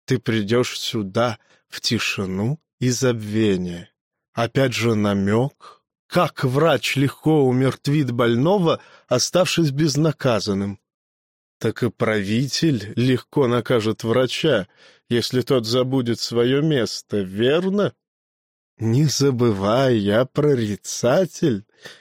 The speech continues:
я вижу скрытое». Тогда Анаксагор встал за спиной Мелампа, скрестил руки на груди. «Ты знаешь, о чём я тебя прошу?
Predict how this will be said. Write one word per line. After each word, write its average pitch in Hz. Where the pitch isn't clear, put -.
я 165
вижу 190
скрытое». 127
Тогда 113
Анаксагор 151
встал 131
за 120
спиной 131
Мелампа, 123
скрестил 165
руки 170
на 156
груди. 127
«Ты 107
знаешь, 110
о 202
чём 180
я 127
тебя 110
прошу? 123